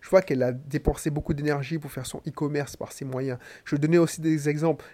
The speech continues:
Elle a commandé un, un coach, euh, m'a commandé un truc de coaching pour mettre à jour, pour rendre plus professionnel son site,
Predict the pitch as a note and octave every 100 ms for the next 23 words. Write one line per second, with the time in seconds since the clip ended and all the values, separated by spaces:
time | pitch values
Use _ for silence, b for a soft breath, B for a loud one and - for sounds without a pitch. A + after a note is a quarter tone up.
0 | - B2 B2 D3 C#3+ C#3+ D3 C#3 - -
1 | - C#3 D#3 C#3 - - - - C#3 C3+
2 | C3 D3 C#3+ D3 C#3+ C3+ B2+ D#3 C#3+ B2+
3 | D3 - F3 D3+ B B B - D#3+ -
4 | b b b - - D3 D3+ - D3 C3+
5 | D#3 D#3+ D3+ - C#3+ - A2 C#3 E3 D#3+
6 | E3+ D3+ D#3 - D#3+ F3+ E3+ E3+ - D#3+
7 | - G#3 -